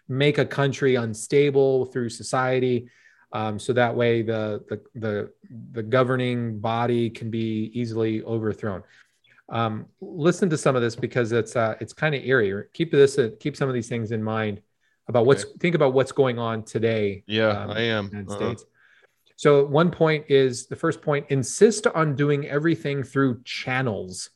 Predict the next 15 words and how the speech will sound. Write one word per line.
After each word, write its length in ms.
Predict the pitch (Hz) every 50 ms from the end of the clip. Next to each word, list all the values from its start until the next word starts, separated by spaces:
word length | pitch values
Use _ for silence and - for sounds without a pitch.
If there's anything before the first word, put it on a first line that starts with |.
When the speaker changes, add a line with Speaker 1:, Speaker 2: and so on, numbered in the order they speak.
| _ _ _ _ _
Speaker 1:
Never 260 | - 131 147 160 202
permit 380 | 190 - - 170 160 165 165 160
short 380 | - - - 156 165 170 170 -
circ-, 360 | - - 160 147 - - - -
never 340 | - 139 131 147 170 196 214
permit 380 | - - 165 151 151 151 147
shortcuts 640 | - - - - 160 160 160 - - 185 143 - -
to 100 | - 143
be 120 | 123 131 117
taken 400 | - - 139 131 - 135 123 123
in 120 | 117 110
order 220 | 113 120 120 120 113
to 220 | 117 - - -
expedite 500 | 120 117 - - - 123 110 113 110 107
decisions. 600 | - 104 - - 113 101 92 92 98 101 - -